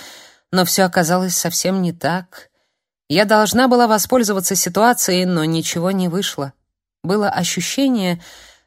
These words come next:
что побывала не в реальном, а в иллюзорном мире, где не знала, как себя вести.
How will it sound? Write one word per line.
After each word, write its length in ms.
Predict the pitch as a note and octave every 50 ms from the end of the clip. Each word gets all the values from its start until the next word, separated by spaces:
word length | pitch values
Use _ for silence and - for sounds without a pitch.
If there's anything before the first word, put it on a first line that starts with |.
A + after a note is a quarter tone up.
| _
что 260 | - - - - G#3+
побывала 500 | F#3 G#3+ G#3 G3 A3 G#3 A#3+ C4 B3+ B3+ A#3+
не 180 | G#3+ A3 A3+
в 60 | F#3 F#3+
реальном, 840 | A3 G#3 A3+ C4 C4+ A#3+ G3 E3 D#3 C#3+ C3+ C3 B2+ B2 A#2+ G2 - _ _ _ _
а 120 | - G3 G3
в 100 | G#3+ A#3
иллюзорном 600 | A3+ A#3 G#3+ F#3+ A#3+ B3 A3+ F#3+ E3+ D#3+ D3+ D#3 D#3
мире, 320 | F3 A3+ B3 G#3 F#3+ E3+
где 300 | D3 D3 C#3+ D3 F#3 G3+
не 180 | G3 G3 G3 F#3+
знала, 480 | F3 D3 C#3+ D#3 F3+ G#3 A3 G#3+ G3+
как 220 | F#3+ - G3 F#3 -
себя 260 | - - F3 F#3 F#3
вести. 640 | F3+ F#3 F3 - - - - - D#3+ C#3+ B2+ C3+